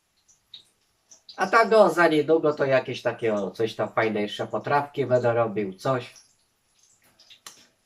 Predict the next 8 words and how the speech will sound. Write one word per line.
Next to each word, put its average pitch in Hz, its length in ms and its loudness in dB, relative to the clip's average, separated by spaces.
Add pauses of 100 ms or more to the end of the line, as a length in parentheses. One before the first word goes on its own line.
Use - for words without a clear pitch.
(300)
Troszkę - 360 -4
takich 127 300 -2
będzie 120 300 -2
fajnych, 131 360 0
rozmaitych, 113 920 -2
takich 104 420 -6
fajnych 113 380 -4
potrawek. 151 760 2